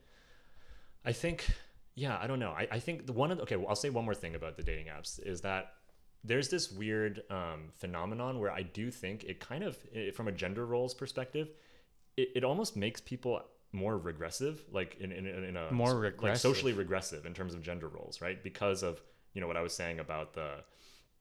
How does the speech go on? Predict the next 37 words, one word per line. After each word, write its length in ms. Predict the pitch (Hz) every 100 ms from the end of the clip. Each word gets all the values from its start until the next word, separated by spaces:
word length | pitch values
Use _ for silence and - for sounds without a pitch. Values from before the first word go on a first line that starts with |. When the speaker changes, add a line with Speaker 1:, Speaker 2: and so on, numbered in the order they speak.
| _ _ - - 104
Speaker 1:
like, 340 | 85 80 - - 95
the, 400 | 90 80 78 - - _
you 80 | 107
know, 80 | 92
entrenching 580 | 101 - 107 104 101 90
certain 280 | 95 92
ideas, 520 | 85 80 85 76 78 82
like, 120 | 78
Speaker 2:
Yeah. 200 | 113 110
Speaker 1:
men 120 | 98
have 140 | 95 -
to 60 |
make 180 | 87 82
the 60 | -
first 280 | 87 85
Speaker 2:
Yeah, 80 | 98
Speaker 1:
move, 80 | 110
Speaker 2:
yeah, 140 | 123
yeah, 160 | 120 113
yeah. 220 | 110 104 104 104
Speaker 1:
et 120 | -
cetera. 420 | 90 95 104 107 - -
Like, 140 | - 104
the 40 |
whole 180 | 123 170
idea 240 | 139 123
Bumble 340 | 95 95 104 92
was 120 | 87
created 460 | - 80 82 78 -
was 120 | 98
Bumble 280 | 82 117 123
was 120 | 107
created, 540 | - 98 98 87 80 - - - - - - - - - - - -
you 80 |
know, 260 | 95 85 87 -
it 160 | 107 -
forces, 760 | - 120 123 113 98 95 -